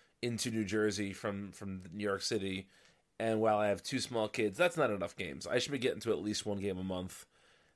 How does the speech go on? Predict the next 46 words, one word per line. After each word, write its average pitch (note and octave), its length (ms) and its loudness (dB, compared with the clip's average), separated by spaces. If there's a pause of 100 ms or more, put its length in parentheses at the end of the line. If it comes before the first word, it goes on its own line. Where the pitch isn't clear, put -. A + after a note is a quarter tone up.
because, F3+ 480 8
you F3 100 8
know, A2+ 300 6 (120)
I, B2+ 100 10
I A#2+ 160 8
have C#3+ 240 8
the C3+ 100 10
ability A#2+ 400 6
to A2+ 100 -6
do G#2+ 200 4
that, G2+ 360 8
and A2 420 2 (240)
my A#2+ 120 6
family C3 380 8
likes B2 120 6
going C#3 200 4
to B2+ 40 0
games. A#2+ 400 2
There's C#3 160 4
no G#3 80 8
reason C#3 300 6
for A#2+ 120 -6
me A2+ 100 4
not G#2 240 4
to G#2 80 -10
be G#2+ 80 0
getting G#2 220 4
out G2+ 100 2
to G2+ 80 -8
the G2 60 -6
ballpark F#2+ 460 2
more. F#2+ 380 2 (500)
And, A2+ 360 6
uh, G#2+ 380 8 (1160)
you C#3 80 10
know, B2+ 220 12 (600)
as B2 200 10
we C3 100 6
talked B2 240 8
about A#2 200 4
before, G#2 680 6 (1000)
the A2 280 0
atmosphere C3+ 640 8
at A2 80 8
Citi B2 300 2
Field G2+ 680 8